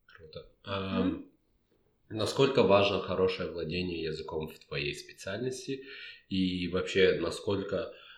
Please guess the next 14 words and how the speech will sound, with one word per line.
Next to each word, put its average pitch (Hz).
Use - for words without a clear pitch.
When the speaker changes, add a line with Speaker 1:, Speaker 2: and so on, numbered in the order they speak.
Speaker 1:
а, 80
помогает 85
твоя 80
подготовка 80
к -
айлтсу, 85
а, 50
к -
жизни 82
в -
Британии, 113
вообще, 151
а, -
к -